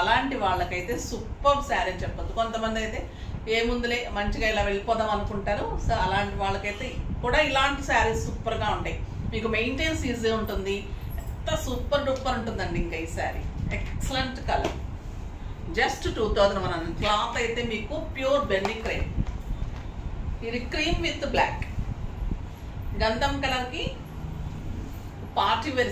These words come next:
సింపుల్ పార్టీస్‌కి, బర్త్‌డే పార్టీస్‌కి, అలాగా కిట్టీస్‌కి, బయటకు వెళ్ళడానికి,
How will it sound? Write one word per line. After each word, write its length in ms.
సింపుల్ 460
పార్టీస్‌కి, 580
బర్త్‌డే 300
పార్టీస్‌కి, 520
అలాగా 300
కిట్టీస్‌కి, 600
బయటకు 380
వెళ్ళడానికి, 580